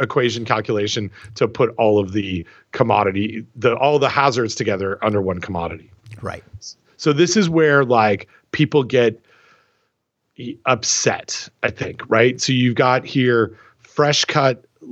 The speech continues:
Speaker 1: vegetables, leafy greens, four hundred and thirty. Fresh cut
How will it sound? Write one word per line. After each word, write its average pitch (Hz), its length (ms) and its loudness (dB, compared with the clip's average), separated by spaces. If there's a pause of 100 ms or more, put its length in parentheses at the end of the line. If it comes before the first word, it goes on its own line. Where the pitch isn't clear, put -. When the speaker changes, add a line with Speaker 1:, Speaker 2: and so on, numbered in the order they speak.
(200)
Speaker 1:
vegetables, 101 880 0
leafy 113 360 0
greens, 107 680 0 (920)
four 135 280 0
hundred 120 280 2
and 107 160 -2
thirty. 92 400 -2 (920)
Fresh - 540 0
cut 123 440 2